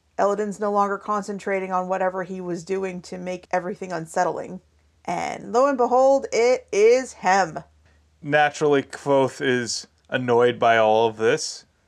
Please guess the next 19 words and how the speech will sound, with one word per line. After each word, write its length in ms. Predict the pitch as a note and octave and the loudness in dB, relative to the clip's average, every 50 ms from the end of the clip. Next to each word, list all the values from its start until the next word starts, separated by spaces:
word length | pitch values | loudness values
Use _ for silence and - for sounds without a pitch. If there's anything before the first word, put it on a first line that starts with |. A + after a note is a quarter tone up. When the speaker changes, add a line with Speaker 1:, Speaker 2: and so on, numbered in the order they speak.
| _ _ | _ _
Speaker 1:
And 200 | - G#3 G3 F3+ | -10 -10 -8 -6
so 220 | - - B3+ C#4+ D#4+ | -2 0 0 2 0
is 140 | C#4+ - | 0 0
Elodin. 560 | C#4+ C#4+ D#4 F4 D4 G#3 F3 C#3 - D#3+ F3 - _ _ _ _ _ _ | 0 0 2 2 2 0 0 -2 -4 -8 -14 -18 _ _ _ _ _ _
And 380 | - F#3+ F3+ F3 E3+ E3+ E3+ - | 0 2 2 2 0 -2 -8 -12
so 320 | - - - A#3+ C4+ C#4+ | -12 -2 0 2 2 4
is 180 | C#4 C4 C4 - | 2 0 0 0
Hem. 380 | A#3+ F#3+ E3 D3+ E3+ - - - _ _ _ _ _ _ _ _ _ _ _ _ _ _ | 0 2 2 0 -2 -6 -16 -20 _ _ _ _ _ _ _ _ _ _ _ _ _ _
I 140 | B3 C4+ D4 | -4 -4 -4
think 320 | C#4 - G4 G4+ - - - | -4 -6 -6 -6 -6 -6 -4
that 220 | A4 - - - _ _ _ | -4 -4 -4 -8 _ _ _
Hem 380 | - - - G#3 G#3 A#3 B3+ C4+ | -20 -6 -2 0 0 0 -2 -6
thinks 360 | C#4 _ C#4 C#4 C#4+ C#4+ - | -6 _ -4 -4 -4 -6 -6
that 220 | - D#4 C#4+ - | -6 -6 -6 -6
he's 180 | - D4 C#4 C#4 | -8 -12 -12 -12
very 300 | C4 C#4 C#4 C#4 C#4+ C#4 | -8 -6 -6 -6 -6 -6
clever. 520 | C#4 - - C#4 C4+ C#4 D4 D4+ D#4 - _ _ _ _ _ _ _ _ _ _ | -10 -6 -6 -4 -4 -4 -6 -8 -10 -12 _ _ _ _ _ _ _ _ _ _
Elodin 460 | - A#3 A#3+ C4 C#4 D4+ D#4 D#4 D4+ - | 0 2 2 2 0 0 -4 -6 -6 -4
and 540 | - - C#4 C4+ C4+ C4 C4 B3+ A#3+ A#3 - | -4 -2 -2 -2 -2 -4 -6 -8 -10 -14 -18